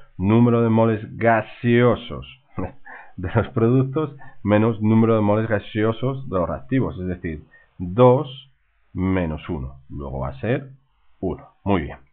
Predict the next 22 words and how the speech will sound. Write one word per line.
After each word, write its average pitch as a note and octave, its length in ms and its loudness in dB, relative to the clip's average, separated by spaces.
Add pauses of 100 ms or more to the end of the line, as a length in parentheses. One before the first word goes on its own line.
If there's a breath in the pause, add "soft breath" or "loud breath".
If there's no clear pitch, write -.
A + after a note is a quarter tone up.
(360 soft breath)
Entonces, C#2 420 -12 (100)
K C#2 160 -8
sub - 280 -14
P, E3+ 380 -4
cogemos F2 400 -4
la F2 120 -4
calculadora, A2+ 840 -2 (180)
que D#2 100 -12
yo D#2 120 -8
ya D#2 60 -6
lo E2 100 -6
hice G#2 180 -6
antes A#2 340 -2
y E2+ 60 -10
me D#2+ 140 -6
da E2 160 -8
que E2+ 80 -10
vale A#2 400 -4 (640 loud breath)
cero F2+ 260 -6
coma A2 440 -2 (500)
once. - 240 -6 (400)
Bueno, - 280 -18